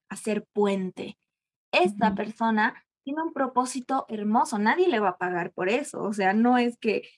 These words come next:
Speaker 1: se va a dedicar, ¿no? A vivir, a enseñar cómo hacerlo, porque no es algo que se enseña tampoco, ¿verdad?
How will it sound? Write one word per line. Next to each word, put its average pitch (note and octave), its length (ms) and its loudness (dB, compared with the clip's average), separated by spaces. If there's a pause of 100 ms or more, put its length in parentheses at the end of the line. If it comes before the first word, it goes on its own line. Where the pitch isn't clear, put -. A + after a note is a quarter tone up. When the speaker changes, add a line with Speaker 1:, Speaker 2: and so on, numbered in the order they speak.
(100)
Speaker 1:
se G#3 120 -2
va G#3+ 120 2
a - 40 2
dedicar, A3 720 0
¿no? F#3+ 180 0
A A3+ 200 4
vivir, G#3+ 480 -2 (580)
a G#3+ 100 0
enseñar G#3 460 0
cómo G#3+ 260 2
hacerlo, G#3+ 580 0
porque G3 340 -4
no G3 140 -2
es A3 140 0
algo A#3+ 220 0
que G#3 120 -10
se - 140 -16
enseña A3+ 500 0
tampoco, F3+ 640 -2
¿verdad? F#3 380 0